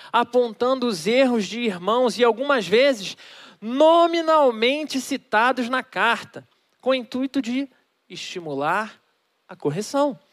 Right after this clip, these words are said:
E não mais segregação, que já era um dos principais problemas lá na igreja de Corinto.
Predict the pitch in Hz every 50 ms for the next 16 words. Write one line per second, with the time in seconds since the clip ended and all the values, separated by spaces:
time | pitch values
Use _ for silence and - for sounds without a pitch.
0 | _ _ _ _ _ _ - - - - - - - 254 269 262 254 254 254 262
1 | 269 294 302 311 330 370 359 349 330 277 214 208 214 214 226 247 233 - - -
2 | - - _ _ _ _ _ _ _ _ _ - - 262 254 226 226 226 220 254
3 | - - - 269 247 233 240 226 - _ - 214 185 233 247 226 202 190 202 220
4 | 233 220 202 214 226 220 - - 214 220 - - - - 190 208 208 - - 240
5 | 226 196 185 190 208 220 220 175 170 180 175 185 202 226 220 190 180 190 190 190
6 | 196 214 - 262 269 262 254 233 208 - -